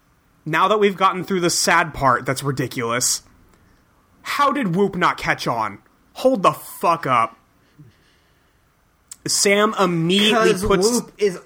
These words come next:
Speaker 2: awful.
Speaker 1: Yeah, Whoop is really
Speaker 2: Like,
Speaker 1: bad
Speaker 2: that's
Speaker 1: at
Speaker 2: the
Speaker 1: this.
Speaker 2: secret, is that, like, they're the worst spy organization and probably should be run out of business.
Speaker 1: Yeah, that's the thing. I, like, I have in my notes, like, when Sam is, like, doing all this stuff, like,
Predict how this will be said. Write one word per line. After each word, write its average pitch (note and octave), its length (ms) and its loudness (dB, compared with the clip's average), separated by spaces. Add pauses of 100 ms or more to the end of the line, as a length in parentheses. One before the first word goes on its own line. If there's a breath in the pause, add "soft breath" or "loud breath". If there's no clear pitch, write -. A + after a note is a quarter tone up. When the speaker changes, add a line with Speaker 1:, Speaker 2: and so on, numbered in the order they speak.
Speaker 2:
awful. E3 760 -2
Speaker 1:
Yeah, E3 300 2 (100)
Whoop A3 240 0
is A#3 140 0
really F#3 300 2
Speaker 2:
Like, D#3 60 -2
Speaker 1:
bad D#3 200 4
Speaker 2:
that's D3 60 -2
Speaker 1:
at - 60 -12
Speaker 2:
the G#3 80 -2
Speaker 1:
this. A2+ 140 -4
Speaker 2:
secret, F#3+ 540 0 (300 soft breath)
is D#3+ 240 0
that, F#3 160 0
like, E3+ 260 -2
they're E3 560 -2
the D#3 220 0
worst D3+ 380 0
spy D#3 260 0
organization C#3+ 520 0
and C3+ 160 -4
probably D3 300 2
should C#3+ 260 -2
be C#3 120 0
run C3+ 200 0
out C#3 140 0
of B2+ 100 -4
business. C#3+ 280 0
Speaker 1:
Yeah, C4 120 4
that's F#3+ 200 0
the B3+ 80 2
thing. A#3 200 2
I, D#3+ 120 4
like, F3 240 0
I F3 80 2
have F#3 200 2
in G3+ 80 0
my E3 120 4
notes, D#3+ 280 2
like, C#3+ 160 0
when D#3 280 0
Sam D#3+ 400 2
is, D3+ 120 0
like, D3 200 0
doing D3+ 260 2
all D3+ 100 4
this D#3+ 140 0
stuff, G3 160 0
like, F3+ 140 0